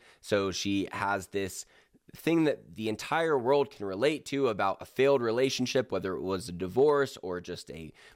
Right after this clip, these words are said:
boyfriend or girlfriend that you broke up with. She has, uh, she has content that, uh, appeals to the masses. And that's really what's going on, to, to put it very simply and obviously.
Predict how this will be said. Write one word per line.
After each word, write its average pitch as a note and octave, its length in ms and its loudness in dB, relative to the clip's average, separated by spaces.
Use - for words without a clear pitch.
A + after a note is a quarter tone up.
boyfriend A#2+ 320 2
or A2 40 2
girlfriend B2 400 0
that G#2+ 140 -6
you F2 100 -10
broke F#2 280 -4
up B2+ 180 0
with. B2 200 -2
She G#2 140 -8
has, G2 460 -2
uh, F2+ 280 0
she - 220 -2
has A2+ 200 0
content F#3 520 0
that, A#2 380 -2
uh, G#2 160 2
appeals D3+ 560 0
to C#3 120 -8
the G#2+ 120 -6
masses. F#2+ 600 -10
And C3 140 2
that's D3 240 0
really D#3 580 2
what's C3+ 320 0
going B2+ 280 0
on, B2 200 0
to, G2+ 140 -6
to A2+ 100 -2
put C3 160 0
it G#2+ 100 -4
very A#2+ 280 -2
simply A2+ 380 0
and G#2+ 100 0
obviously. G#2 720 0